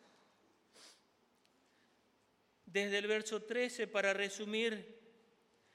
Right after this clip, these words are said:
dice, "Entonces uno de los ancianos habló diciendo, 'Estos que están vestidos de ropas blancas, ¿quiénes son?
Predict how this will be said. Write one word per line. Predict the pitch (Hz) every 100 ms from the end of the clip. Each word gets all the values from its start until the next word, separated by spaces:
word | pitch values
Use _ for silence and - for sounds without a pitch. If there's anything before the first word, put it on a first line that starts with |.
| _ _ _ _
dice, | 220 214 226 214 214
"Entonces | 220 214 240 247 240 247 226
uno | 262 247 247
de | 247
los | 233 226
ancianos | 226 220 - 240 247 247 233 226
habló | 208 220 220
diciendo, | 226 214 240 240 240 233 214 - - - - - -
'Estos | 262 262 247
que | 262
están | 240 254 247
vestidos | 240 226 269 269 233
de | 214
ropas | 208 208 214 196
blancas, | 220 233 226 226 208 - - - - _ _ _ _ _ _ _ _ _ _ _ _ _ - 98 - - _ _ _ _ _ _ _ _ _ _ _ _ _ _ - _
¿quiénes | - 277 269 262
son? | - 202 175 143